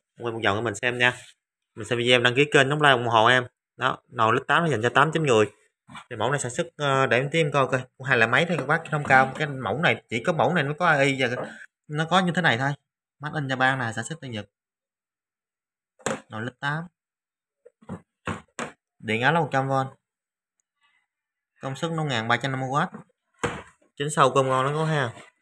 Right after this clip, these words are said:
Đó. Cái coi năm bao nhiêu? Hai lẻ năm. Rồi, vào bên trong cho em. Gon hơi đẹp, mới luôn.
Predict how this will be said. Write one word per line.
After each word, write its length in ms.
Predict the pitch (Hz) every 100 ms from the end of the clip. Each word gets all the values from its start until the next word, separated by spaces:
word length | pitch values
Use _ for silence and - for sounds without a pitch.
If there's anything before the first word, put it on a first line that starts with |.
| _ _ _ _ _ _ _ _ _ _ _ _ _ _ _ _ _ _ _ _ _
Đó. 180 | 127 135 - _ _ - - - -
Cái 80 | 127
coi 240 | 120 120
năm 140 | 117 113
bao 120 | 113
nhiêu? 280 | 117 117 113 - - - - _ _ - - _ _ _ _ _ _ - - _ - 131 _ _ _ _ _ _ - -
Hai 120 | 127
lẻ 100 | 127
năm. 220 | 131 127 123 - _ _ _ _ - - _ - 107 - 113
Rồi, 180 | 107
vào 200 | 107 107
bên 180 | 107 120
trong 220 | 120 117 117
cho 80 |
em. 60 | 117 113 - - - - _ - - - _ _ _ _
Gon 260 | - 113 113
hơi 140 | 113
đẹp, 240 | 101 95 92
mới 360 | 113 113 113 139
luôn. 220 | 156 107